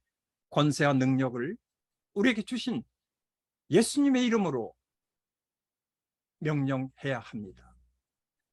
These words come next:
현재적입니다. 아이엔지 진행형입니다. "지금 내 앞에 가로막힌 장애물과 장벽아 물러갈지어다.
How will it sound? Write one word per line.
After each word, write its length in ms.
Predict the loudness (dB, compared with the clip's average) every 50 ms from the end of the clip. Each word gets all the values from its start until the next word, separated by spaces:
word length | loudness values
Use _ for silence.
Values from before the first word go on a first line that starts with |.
| _
현재적입니다. 800 | -2 2 4 4 6 4 4 4 2 2 2 0 -2 -4 -6 -12 _ _ _ _ _ _ _ _ _ _ _ _ _ _ _ _ _ _ _ _
아이엔지 880 | 0 2 2 2 2 2 0 0 -2 -2 -4 -6 -6 -6 -6 -6 -8 -10 _ _ _ _ _
진행형입니다. 1160 | -10 -6 -4 -4 -2 -2 -4 -4 -6 -8 -6 -4 -4 -4 -4 -6 -8 -14 _ -20 -20 -20 _ _ _ _ _ _ _ _ _ _ _ _ _ _ _ _ _ _ _ _
"지금 300 | -2 0 2 4 4 4
내 80 | 6 6
앞에 260 | 6 4 4 2 0
가로막힌 600 | 2 2 2 2 2 0 -2 -2 -4 -4 -4 -4
장애물과 640 | -6 -6 -4 -4 -2 -2 -2 -4 -6 -8 -10 -12 -12 -6
장벽아 680 | 0 2 4 4 4 4 4 4 2 2 0 0 -4 _ _ _ _ _ _ _ _ _ _ _ _ _ _ _
물러갈지어다. 1600 | -4 0 0 2 4 4 4 4 2 0 -4 _ _ _ _ _ _ _ -2 0 0 0 -2 -4 -8 -10 -10 -10 _ _ _